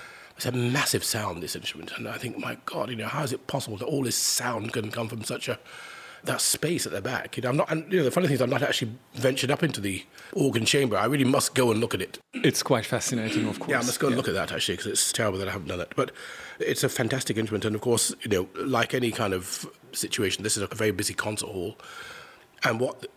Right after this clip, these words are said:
Speaker 1: every organist needs, you know, is to practice and to get to know the instrument and to, you know, to get all the registrations.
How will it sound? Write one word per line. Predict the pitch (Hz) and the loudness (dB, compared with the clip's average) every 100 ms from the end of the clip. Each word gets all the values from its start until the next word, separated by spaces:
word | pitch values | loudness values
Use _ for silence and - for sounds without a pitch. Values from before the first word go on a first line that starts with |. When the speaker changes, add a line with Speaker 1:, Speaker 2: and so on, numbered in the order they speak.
| _ | _
Speaker 1:
every | 147 127 120 | 0 4 6
organist | 113 113 104 - | 6 4 2 2
needs, | 113 101 87 - - | 2 0 0 -2 -2
you | 107 | -4
know, | 98 | -2
is | 120 - | 0 0
to | - 107 104 - - _ | 2 0 0 -8 -20 _
practice | - 131 - 107 - - - - | -2 -2 0 0 0 -2 -6 -6
and | 120 104 | -4 -2
to | - 101 | -2 -2
get | 113 | -2
to | - 107 | -2 0
know | 107 | 0
the | 104 | 2
instrument | 107 - 104 107 | 0 0 -2 -4
and | 107 | -6
to, | 104 104 | -6 -6
you | 151 123 | -4 0
know, | 98 | 0
to | 98 | -2
get | 123 | -2
all | 123 110 | 0 2
the | 104 | 2
registrations. | 104 101 - 113 107 | 2 0 0 0 0